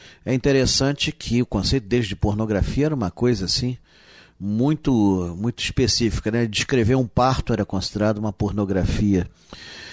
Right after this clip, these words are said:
É, por exemplo, manifestar-se homossexual,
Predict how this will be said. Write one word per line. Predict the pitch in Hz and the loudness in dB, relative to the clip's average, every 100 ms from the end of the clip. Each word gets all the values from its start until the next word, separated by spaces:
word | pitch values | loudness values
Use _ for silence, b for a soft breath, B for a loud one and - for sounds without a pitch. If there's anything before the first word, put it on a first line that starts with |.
| B - | B -2
É, | 117 117 117 | 2 2 2
por | 104 127 | 2 2
exemplo, | 123 117 135 139 143 - 139 135 131 123 | 2 2 2 2 2 2 4 4 4 4
manifestar-se | 120 127 127 - 117 - - 135 139 131 120 - - 123 117 | 2 0 2 2 0 0 0 2 4 2 0 -2 0 2 2
homossexual, | 120 120 - 113 - - 120 123 127 127 | 2 0 2 0 0 0 2 4 4 2